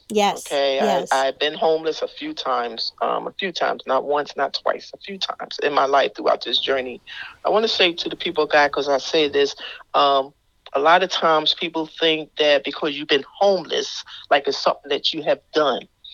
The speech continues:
Speaker 2: And, you know, I always say that anybody can be homeless at any point, at any time.
Speaker 1: Absolutely.
Speaker 2: Amen. And being a servant of the Lord,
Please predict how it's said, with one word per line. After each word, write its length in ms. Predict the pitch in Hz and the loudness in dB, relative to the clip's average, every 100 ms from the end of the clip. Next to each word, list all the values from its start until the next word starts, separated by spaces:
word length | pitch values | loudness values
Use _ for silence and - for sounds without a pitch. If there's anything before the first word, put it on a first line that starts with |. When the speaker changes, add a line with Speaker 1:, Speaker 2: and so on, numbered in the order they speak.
| - _ - | -20 _ -14
Speaker 2:
And, 100 | 139 | -8
you 100 | 143 | -2
know, 140 | 147 151 | 2 4
I 60 | |
always 280 | 151 175 165 | 6 4 2
say 260 | - 175 160 | 4 2 4
that 220 | 147 - | 0 2
anybody 520 | 202 220 196 - 151 147 | 2 2 2 2 2 0
can 180 | - | -10
be 160 | - 147 | -14 -8
homeless 400 | - 196 165 139 | -2 0 0 0
at 160 | 139 - | 0 0
any 180 | 160 165 | 0 -2
point, 260 | - 156 147 | 0 -2 0
at 120 | 139 | -2
any 200 | 151 135 | -4 -6
time. 420 | - - 190 - 214 | -8 -4 -4 -4 -2
Speaker 1:
Absolutely. 840 | 240 - - 202 202 185 202 - _ _ _ - | -2 -2 -6 -10 -10 -12 -16 -20 _ _ _ -2
Speaker 2:
Amen. 380 | 139 147 151 151 - - | 0 2 0 0 -6 0
And 120 | 170 | 2
being 280 | 175 233 226 | 6 6 6
a 60 | 180 | 4
servant 480 | - 196 185 175 160 | 2 4 4 2 0
of 140 | 151 | 0
the 100 | 143 | -2
Lord, 460 | 147 160 156 147 | 2 2 4 2